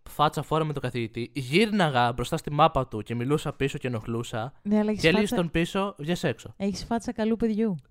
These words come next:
Speaker 2: Οπότε
Speaker 1: Και ήταν
Speaker 2: ο άλλος
Speaker 1: άλλος,
Speaker 2: λέει
Speaker 1: και, και ήταν ο άλλος, ξέρω εγώ, από πίσω μου, «Μα αυτός μου μιλούσε και με ενοχλούσε. Βγες έξω όμως».
Speaker 2: Έχεις φάτσα καλού παιδιού και ήσουν εκεί πρώτο θρανείο, οπότε ο καθηγητής ήταν σε φάση, «Ε, τον ενοχλεί από πίσω, δεν τον αφήνει να κάνει
Speaker 1: Ξέρεις τι
Speaker 2: μάθημα».
Speaker 1: έκανα;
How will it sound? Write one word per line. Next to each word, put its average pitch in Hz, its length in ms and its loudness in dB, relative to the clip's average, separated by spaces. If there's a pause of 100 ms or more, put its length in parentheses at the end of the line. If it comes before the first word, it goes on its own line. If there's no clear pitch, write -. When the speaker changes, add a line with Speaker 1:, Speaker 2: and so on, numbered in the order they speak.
(260)
Speaker 2:
Οπότε 185 300 0
Speaker 1:
Και 220 40 4
ήταν 208 120 6
Speaker 2:
ο - 40 6
άλλος 220 200 2
Speaker 1:
άλλος, 240 100 2
Speaker 2:
λέει 254 80 0
Speaker 1:
και, - 160 -14
και - 100 -8
ήταν 190 200 0
ο 165 60 2
άλλος, 180 180 0
ξέρω 175 180 -2
εγώ, 175 280 2
από 156 140 -2
πίσω 160 280 -4
μου, 185 120 -6
«Μα 185 140 4
αυτός 233 260 2
μου 233 100 -4
μιλούσε 202 280 0
και - 80 -6
με 175 60 -2
ενοχλούσε. 151 400 -4
Βγες 147 300 -2
έξω 165 300 -2
όμως». 123 400 -6
Speaker 2:
Έχεις 190 480 -4
φάτσα 208 260 -4
καλού 214 260 -2
παιδιού 185 400 0
και 175 180 -4
ήσουν 190 160 -2
εκεί 220 160 -2
πρώτο 202 300 -2
θρανείο, 185 300 0
οπότε 190 260 0
ο 226 40 -2
καθηγητής 214 400 0
ήταν 233 120 -4
σε 220 60 0
φάση, 226 220 0
«Ε, 214 100 4
τον 202 200 6
ενοχλεί 190 420 2
από 208 260 4
πίσω, 214 300 4
δεν 190 160 8
τον 226 160 10
αφήνει 240 340 6
να 196 100 4
κάνει 208 160 4
Speaker 1:
Ξέρεις 202 200 8
τι 220 60 10 (160)
Speaker 2:
μάθημα». - 40 4
Speaker 1:
έκανα; 110 240 2